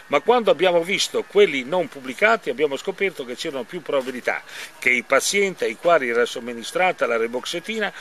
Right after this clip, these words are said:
avessero effetti collaterali, smettessero di prenderla, abbandonassero la sperimentazione proprio a causa di quegli effetti.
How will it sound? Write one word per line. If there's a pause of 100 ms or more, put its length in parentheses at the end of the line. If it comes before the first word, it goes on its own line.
(200)
avessero
effetti
collaterali, (220)
smettessero
di
prenderla,
abbandonassero
la
sperimentazione (260)
proprio
a
causa
di
quegli
effetti.